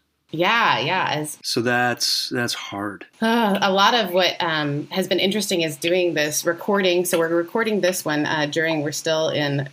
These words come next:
Speaker 1: quarantine for covid, which
Speaker 2: Right.
Speaker 1: looks, um,
Speaker 2: Yes.
Speaker 1: all kinds of different ways for different areas.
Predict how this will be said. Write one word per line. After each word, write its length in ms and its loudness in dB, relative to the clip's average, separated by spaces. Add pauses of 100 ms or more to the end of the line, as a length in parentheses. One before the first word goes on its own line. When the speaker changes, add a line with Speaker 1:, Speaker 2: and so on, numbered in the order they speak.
Speaker 1:
quarantine 580 -2
for 360 -2 (340)
covid, 400 2
which 140 0
Speaker 2:
Right. 60 0
Speaker 1:
looks, 400 -2
um, 280 0
Speaker 2:
Yes. 200 -2 (220)
Speaker 1:
all 160 2
kinds 340 -2
of 80 -2
different 320 -4
ways 380 -2
for 160 -4
different 540 -4
areas. 560 0